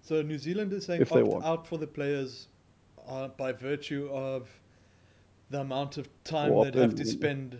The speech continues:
Speaker 1: away from their families. So
Speaker 2: Yeah.
Speaker 1: 'cause they'd obviously have to quarantine for two weeks before going there and for two weeks coming back.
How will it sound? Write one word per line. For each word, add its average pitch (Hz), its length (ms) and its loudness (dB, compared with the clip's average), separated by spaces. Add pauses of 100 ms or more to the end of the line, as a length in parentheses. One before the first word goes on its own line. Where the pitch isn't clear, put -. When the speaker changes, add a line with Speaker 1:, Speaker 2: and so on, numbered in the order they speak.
(120)
Speaker 1:
away 131 340 0
from 135 240 -6
their 123 120 -6
families. 110 640 -8 (680)
So 123 400 -8 (360)
Speaker 2:
Yeah. 170 260 6 (840)
Speaker 1:
'cause 131 220 -8 (100)
they'd 143 300 -6
obviously 151 420 -2
have 147 180 2
to 135 80 -8
quarantine 143 540 0
for 131 140 -4
two 139 240 -2
weeks 131 360 -2 (140)
before 160 440 2
going 120 280 0
there 117 220 -2 (380)
and 143 280 2
for - 120 -2
two 135 240 0
weeks 127 200 2
coming 123 300 -4
back. 113 480 -4